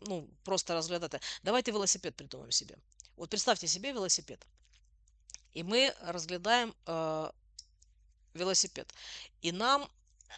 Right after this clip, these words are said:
допустим, він їде по прямій дорозі. І якщо ми с-, систему відліку будемо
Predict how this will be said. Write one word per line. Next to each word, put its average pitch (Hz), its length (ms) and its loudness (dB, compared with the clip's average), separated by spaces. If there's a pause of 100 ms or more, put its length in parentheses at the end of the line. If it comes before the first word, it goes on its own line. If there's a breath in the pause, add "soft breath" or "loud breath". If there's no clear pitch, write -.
(140 loud breath)
допустим, 175 640 0
він 185 220 0
їде 214 340 -2
по 220 260 -4
прямій 180 380 -4
дорозі. 160 400 -8 (1160 loud breath)
І 170 320 2 (560)
якщо 220 460 4
ми 220 240 4
с-, - 1700 -12 (120)
систему 208 500 2
відліку 175 580 -2 (640)
будемо 180 560 2